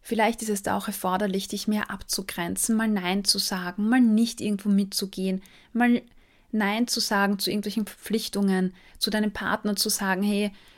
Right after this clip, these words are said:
bitte kümmer du dich heute um die Kinder, ich brauche einen, einen Ich-Tag, äh, einen Tag mit einer Freundin, ich gehe zum Brunchen.“ Ähm,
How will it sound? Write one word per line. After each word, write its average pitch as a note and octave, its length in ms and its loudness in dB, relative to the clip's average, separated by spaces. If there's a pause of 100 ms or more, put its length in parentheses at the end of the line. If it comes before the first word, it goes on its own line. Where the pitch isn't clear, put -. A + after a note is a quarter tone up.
(120)
bitte G#3+ 500 2
kümmer A3+ 240 0
du G#3 120 -6
dich G#3+ 200 -2
heute F#3+ 260 0
um G3+ 60 2
die G3 100 -2
Kinder, G3+ 320 0
ich A#3+ 140 -2
brauche G#3 320 2
einen, A3 320 2
einen B3+ 160 2
Ich-Tag, G3+ 680 2
äh, - 100 -4
einen G#3 280 0
Tag G#3+ 260 -4
mit A3+ 160 -2
einer A#3+ 80 -2
Freundin, G3+ 480 2
ich G3 140 -4
gehe G3+ 120 -4
zum A#3 180 -2
Brunchen.“ G3+ 680 0 (1400)
Ähm, G3 360 0